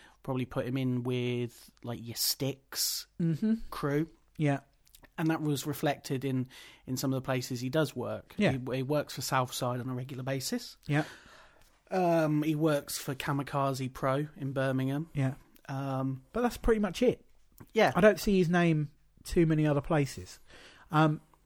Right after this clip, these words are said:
Speaker 2: I've seen him a bunch of times. I've ne-, can, can not say I've ever been disappointed with him.
Speaker 1: No, he's, he's, um, certainly started off as, like, a high flyer.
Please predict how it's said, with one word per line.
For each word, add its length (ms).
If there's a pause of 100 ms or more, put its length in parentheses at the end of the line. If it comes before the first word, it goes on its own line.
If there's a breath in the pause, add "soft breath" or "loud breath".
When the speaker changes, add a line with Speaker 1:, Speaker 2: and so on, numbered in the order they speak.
(600)
Speaker 2:
I've 120
seen 280
him 140
a 60
bunch 260
of 60
times. 460 (520)
I've 260 (280)
ne-, 340
can, 220 (300)
can 180
not 240
say 180
I've 160
ever 160
been 180
disappointed 640
with 120
him. 180 (220)
Speaker 1:
No, 140
he's, 360
he's, 320
um, 360 (800 loud breath)
certainly 640 (400)
started 480
off 240
as, 220
like, 220
a 40
high 280
flyer. 560